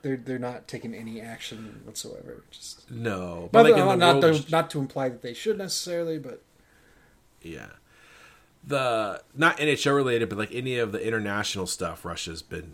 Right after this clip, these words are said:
Speaker 2: they're not allowed to play. So, like,
Speaker 1: Right,
Speaker 2: the World
Speaker 1: right.
Speaker 2: Junior Championships, and I think the World Championships, I believe Russia has been,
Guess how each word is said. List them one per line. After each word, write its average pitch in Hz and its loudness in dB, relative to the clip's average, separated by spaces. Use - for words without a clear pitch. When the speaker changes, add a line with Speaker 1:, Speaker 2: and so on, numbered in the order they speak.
Speaker 2:
they're 101 -6
not 95 0
allowed 76 -12
to - -18
play. 55 -16
So, - -8
like, 92 -4
Speaker 1:
Right, - -12
Speaker 2:
the 95 -6
World 92 -4
Speaker 1:
right. 90 -8
Speaker 2:
Junior 92 -4
Championships, 87 -6
and 85 -10
I 85 -10
think 87 -12
the - -12
World 92 -8
Championships, 85 -10
I 80 -16
believe 78 -16
Russia 69 -12
has 78 -18
been, 64 -18